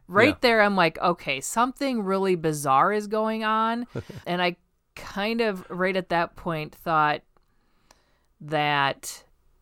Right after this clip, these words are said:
Speaker 1: what's the dude's main name? Danny? That he was in some kind of hypnotic trance.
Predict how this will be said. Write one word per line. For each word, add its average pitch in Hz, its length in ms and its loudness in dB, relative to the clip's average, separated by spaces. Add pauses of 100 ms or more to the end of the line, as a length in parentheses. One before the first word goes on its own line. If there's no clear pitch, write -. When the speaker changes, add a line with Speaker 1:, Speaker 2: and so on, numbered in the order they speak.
(380)
Speaker 1:
what's 156 280 -12
the 160 120 -6
dude's 156 320 -4
main 156 280 -4
name? 156 200 -4
Danny? 160 440 -2 (280)
That 175 240 0
he 196 160 0
was 175 160 2
in 165 240 -4
some 160 220 -4
kind 156 180 -4
of 143 60 -8
hypnotic 143 420 -4
trance. - 420 -14